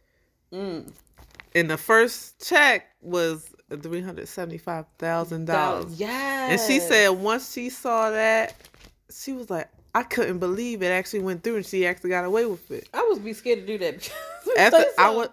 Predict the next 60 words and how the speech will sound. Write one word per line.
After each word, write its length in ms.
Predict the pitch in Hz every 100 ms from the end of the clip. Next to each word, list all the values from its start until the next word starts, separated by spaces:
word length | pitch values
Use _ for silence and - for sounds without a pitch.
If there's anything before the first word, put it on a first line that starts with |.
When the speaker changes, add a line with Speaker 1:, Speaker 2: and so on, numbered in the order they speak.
| -
Speaker 2:
see, 200 | - 240
this 140 | 190 302
Speaker 1:
Nobody 240 | 269 226
Speaker 2:
is 60 | 208
Speaker 1:
got 180 | 233 -
Speaker 2:
my 100 | 214 196
thing. 80 |
Speaker 1:
caught. 80 | 180
Speaker 2:
Yes, 520 | 240 302 302 220 175 -
this 200 | 285 339
is 140 | 294
for 80 | 247 208
my 300 | 185 240 285
thing. 480 | 285 208 180 175 190 _ _ _ -
If 140 | 185
I 100 | 302
did 180 | 339 240
that, 320 | 269 277 277 -
I'm 100 | 262
doing 200 | 226 185
it 80 | 151
once. 420 | 160 160 - - _ _ _ _ -
I'm 120 | 311 349
not 140 | 220
getting 200 | 226 180
greedy. 520 | 165 156 131 - 208 _ _ _ _ -
Speaker 1:
But 160 | 185
see, 60 | 185
Speaker 2:
I'm 220 | 202 381
just 160 | 247 208
lucky 440 | 214 220 240 220
it 80 | 269
happened. 640 | 285 262 254 262 - 139 208
Speaker 1:
he 160 | 269
even 140 | 262 240
said 160 | 226 214
it 60 |
was 120 | 202
like 160 | 196 175
a 80 | 165
rush 320 | 180 233 -
to 100 | 190
him. 200 | 196 156
Doing 220 | 160 185 190
all 120 | 185
this 180 | 180 -
fraud 240 | 214 214
was 80 | 185
like 140 | 180
a 80 | 170
rush. 500 | 180 226 190 - - -
Speaker 2:
And 120 | 170
this 160 | 175 175
is 120 | 170
why 180 | 165 165
they 140 | 160
all 160 | 151 156
get 180 | 160
caught 320 | - 165 151 139
up. 240 | 123